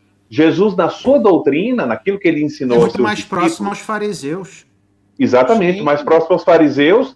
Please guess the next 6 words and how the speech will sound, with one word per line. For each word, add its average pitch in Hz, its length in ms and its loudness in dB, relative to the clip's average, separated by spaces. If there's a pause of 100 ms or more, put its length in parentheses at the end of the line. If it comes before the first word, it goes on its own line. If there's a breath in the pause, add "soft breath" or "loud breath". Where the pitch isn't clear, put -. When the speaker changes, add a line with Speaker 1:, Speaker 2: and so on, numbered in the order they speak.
(120)
Speaker 1:
e 269 320 2 (140)
São 147 260 -2
Paulo 143 500 0 (640)
continua 135 600 2
nessa 131 340 0
vibe, 127 680 0